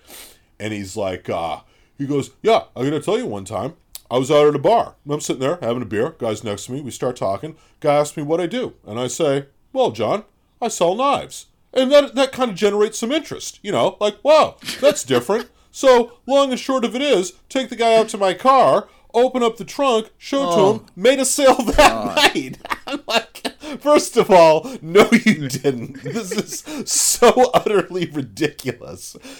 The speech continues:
Speaker 1: And secondly, if I'm in a bar and some guy tells me he sells knives, we're done chatting. <laughs> Okay,
Speaker 2: Yeah.
Speaker 1: we're done.
Speaker 2: That's the end, the end of the conversation. Oh, God, that is just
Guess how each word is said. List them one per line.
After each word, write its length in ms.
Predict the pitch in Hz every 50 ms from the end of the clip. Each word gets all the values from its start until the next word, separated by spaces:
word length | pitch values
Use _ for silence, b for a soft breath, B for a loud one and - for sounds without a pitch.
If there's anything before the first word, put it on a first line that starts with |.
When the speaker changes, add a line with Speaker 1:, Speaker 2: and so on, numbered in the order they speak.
| B B B B B B _
Speaker 1:
And 360 | 208 233 254 254 262 247 233 - _
secondly, 1200 | - - - - - 320 330 330 320 - 302 302 269 247 208 196 185 170 156 147 143 139 143 - _ _ _ _ _ _ _ -
if 160 | 262 262 -
I'm 200 | 277 285 294 277
in 60 | 277 -
a 80 | 190
bar 360 | 156 - 170 165 170 170 165
and 100 | 170 160
some 220 | 165 - 202 202 196
guy 180 | 196 185 185
tells 380 | 175 180 - 185 180 165 147 -
me 100 | 170 151
he 160 | 143 156 151
sells 560 | 139 - - - 170 160 156 151 147 135 120
knives, 800 | 117 117 120 117 117 113 104 90 87 87 78 78 82 - - - b b b b b b _ _
we're 340 | - 185 208 247 269 262 254
done 480 | 196 147 131 139 131 123 120 113 110 107
chatting. 680 | 107 - - 110 87 85 82 85 - - 196 180 160 - -
<laughs> 40 | -
Okay, 760 | 208 180 170 175 185 185 - 175 165 160 165 160 156 156 147
Speaker 2:
Yeah. 60 | 147 160 165 -
Speaker 1:
we're 220 | 185 170 151 107
done. 240 | 107 95 80 80 160
Speaker 2:
That's 240 | 202 208 208 - -
the 160 | 190 202 202
end, 140 | 202 190 175
the 320 | 185 - - 170 175 175
end 100 | 170 165 156
of 60 | 160
the 80 | 156 139
conversation. 800 | - 170 151 151 147 147 - - 160 156 156 151 - 113 107 B 185 B B B B B B B B B _
Oh, 420 | - 156 165 170 160 143 117 95 - _ _
God, 480 | - - 139 131 135 139 131 127 110 104
that 200 | 131 143 151 -
is 220 | - 120 104 -
just 680 | _ - - 123 117 107 101 - - - - - - -